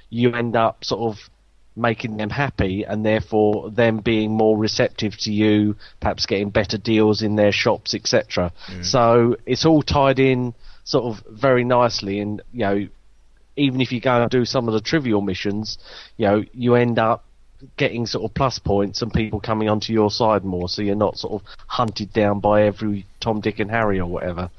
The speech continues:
Speaker 2: Yeah.
Speaker 1: So it's, it, yeah, really is good, and I think you'll enjoy it, and I shall be caning it a bit more this weekend.
Speaker 2: That's good.
Speaker 1: Okay, um, done a bit of Rock Band three, not much, but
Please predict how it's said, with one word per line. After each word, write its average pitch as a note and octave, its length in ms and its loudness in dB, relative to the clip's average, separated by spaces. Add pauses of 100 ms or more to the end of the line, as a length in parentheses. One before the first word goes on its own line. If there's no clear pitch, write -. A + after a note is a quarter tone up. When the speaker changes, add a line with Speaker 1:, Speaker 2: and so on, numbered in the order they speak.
(180)
Speaker 2:
Yeah. A#2+ 120 -14
Speaker 1:
So F#2 340 -2 (540)
it's, - 240 -4
it, B2 220 -6
yeah, G#2+ 240 4 (160)
really C3 320 4
is A2+ 120 2
good, F#2+ 220 2
and G#2+ 100 -2
I A2 40 2
think A2+ 200 -2
you'll G#2+ 140 4
enjoy G2+ 400 2
it, - 80 -8
and G2+ 180 -2
I G#2 60 2
shall G#2 180 -6
be G2+ 280 0 (420)
caning G#2+ 380 0
it F2 80 0
a G2 40 -2
bit A2 200 -4
more G2 380 0 (200)
this - 220 -2
weekend. G#2 500 0 (720)
Speaker 2:
That's - 120 -20
good. - 220 -12 (500)
Speaker 1:
Okay, C3+ 420 0 (120)
um, G3 420 2 (640)
done G#3 160 2
a G#3 40 0
bit F3+ 140 4
of D3+ 100 2
Rock E3 180 2
Band D3 260 2
three, D3 240 2
not D#3 260 0
much, B2 500 -2
but - 160 0